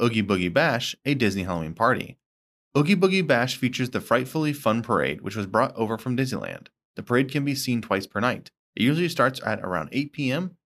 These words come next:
and then again at ten P M. It starts with a headless horseman riding out through the parade path. The parade features appearances from a whole bunch of characters and dancers with themed floats.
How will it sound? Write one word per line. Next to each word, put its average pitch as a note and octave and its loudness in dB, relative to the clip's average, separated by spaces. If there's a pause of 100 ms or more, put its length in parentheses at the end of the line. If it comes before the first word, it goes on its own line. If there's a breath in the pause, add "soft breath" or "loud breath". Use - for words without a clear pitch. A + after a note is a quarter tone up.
and E2 -2
then G2 0
again A#2 2
at C3+ -2
ten A2+ 0
P - -8
M. - -20 (360)
It G#2 -4
starts E3 2
with A2 2
a F#2 0
headless C3 -2
horseman A#2+ -2
riding A2+ 0
out G#2 -2
through G#2 -6
the G#2 -2
parade F2 -2
path. - -6 (460)
The A2+ -4
parade D3+ 4
features D3 0
appearances C3 0
from A2 -4
a F#2+ 0
whole C3 0
bunch D#3 -2
of B2+ -10
characters D#3 -2
and C3 2
dancers F#2+ 0
with F#2+ -8
themed C#2+ -10
floats. - -4